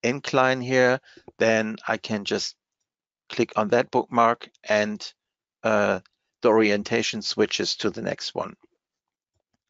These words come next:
Okay, so in that case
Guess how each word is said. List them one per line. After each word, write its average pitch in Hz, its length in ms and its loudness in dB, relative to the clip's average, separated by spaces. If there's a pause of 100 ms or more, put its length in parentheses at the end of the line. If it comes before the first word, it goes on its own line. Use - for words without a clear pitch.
(120)
Okay, 117 420 -2
so - 380 2 (1040)
in - 80 -14
that 165 180 0
case - 580 -2